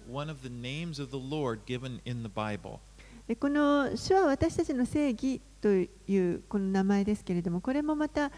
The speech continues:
Speaker 2: あの、メシアに与えられている称号の一つになります。
Speaker 1: It, in, in Hebrew, it's Jehovah Tzidkenu, which, of course, Jehovah, meaning God,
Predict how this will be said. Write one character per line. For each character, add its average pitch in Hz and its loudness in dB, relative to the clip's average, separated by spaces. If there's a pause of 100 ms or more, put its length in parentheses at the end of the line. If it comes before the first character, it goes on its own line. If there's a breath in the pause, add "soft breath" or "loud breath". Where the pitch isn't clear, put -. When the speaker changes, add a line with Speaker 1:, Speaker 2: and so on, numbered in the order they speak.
(280 loud breath)
Speaker 2:
あ 240 4
の、 214 6
メ 240 4
シ 247 2
ア 202 4
に 170 0
与 185 2
え 180 0
ら 180 2
れ 180 2
て 247 0
い - -2
る 311 2
称 208 2
号 170 0
の 165 0
一 175 -2
つ - -10
に 147 -6
な 139 -10
り - -8
ま 165 -8
す。 - -18
Speaker 1:
It, 131 -8
in, 131 -4
in 120 -6
Hebrew, 107 -4
it's - -8
Jehovah 127 -6
Tzidkenu, - -12 (580 soft breath)
which, - -6 (320 soft breath)
of 107 -12
course, 113 -4 (100)
Jehovah, 113 -4
meaning 104 -4
God, 98 -6